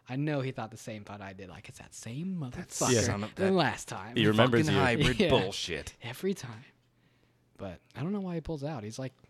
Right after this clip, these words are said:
Speaker 1: f-, this, the length of a semi truck.
Speaker 3: Yeah.
Speaker 2: Mm-hmm.
Speaker 1: I'm doing eighty.
Speaker 2: <laughs> Get,
Speaker 1: It
Speaker 2: get,
Speaker 1: doesn't
Speaker 2: get
Speaker 1: work
Speaker 2: out of
Speaker 1: like
Speaker 2: the
Speaker 1: that.
Speaker 2: way.
Speaker 1: <laughs> Yeah, it doesn't work.
Speaker 2: I've always wanted to ride in one of those accordion buses.
Speaker 1: Yeah, I just want the one from Jurassic Park.
Speaker 3: Mm-hmm.
Speaker 1: The second one.
Speaker 2: This,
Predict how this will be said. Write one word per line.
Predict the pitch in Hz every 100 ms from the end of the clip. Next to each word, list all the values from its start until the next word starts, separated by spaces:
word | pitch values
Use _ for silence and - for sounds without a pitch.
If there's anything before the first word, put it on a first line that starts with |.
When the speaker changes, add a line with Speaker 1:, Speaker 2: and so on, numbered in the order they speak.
| _ _
Speaker 1:
f-, | - -
this, | - -
the | 127
length | 123 127 135
of | 120
a |
semi | 107 139 143 92
truck. | - 98 98 - _
Speaker 3:
Yeah. | 92 78 - - -
Speaker 2:
Mm-hmm. | 92 90 87 _ _ _ - 131
Speaker 1:
I'm | 120
doing | 127 117
eighty. | 123 95 _ _ _ - -
Speaker 2:
<laughs> | 104 127
Get, | 180 127
Speaker 1:
It | 135
Speaker 2:
get, | 131
Speaker 1:
doesn't | 180 170
Speaker 2:
get | 156 156
Speaker 1:
work |
Speaker 2:
out | 151
of | 156
Speaker 1:
like |
Speaker 2:
the | 131
Speaker 1:
that. |
Speaker 2:
way. | 131 123 85 95
Speaker 1:
<laughs> |
Yeah, | 143
it | 117 - _ -
doesn't | 131 131
work. | 120 101 - _ _ _ _ -
Speaker 2:
I've |
always | 156 151
wanted | 123 92
to |
ride | 85 82
in | 80
one | 80
of | 78
those | 78
accordion | - 78 76
buses. | 73 73 71 - _ _ _ _ _ _ _
Speaker 1:
Yeah, | 110 98 98 _ _ -
I |
just | 131
want | 131 107
the |
one | 104
from | - 95
Jurassic | 95 90 -
Park. | - - _ _ _ _ -
Speaker 3:
Mm-hmm. | 92 95 95 -
Speaker 1:
The | -
second | - - _
one. | _ _ _ _ -
Speaker 2:
This, | -